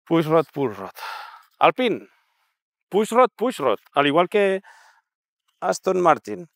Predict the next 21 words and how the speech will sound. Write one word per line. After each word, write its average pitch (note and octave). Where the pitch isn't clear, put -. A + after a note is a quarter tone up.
Y D#3+
no F#3
son, E3
no D#3+
son F#3
los E3+
únicos, A2+
porque C3+
si -
no D#3
sale D#3
volando C3+
con E3+
el A#2+
viento, E3+
Mercedes E3+
también C#3
tiene E3
esta C#3+
misma B2
configuración. C3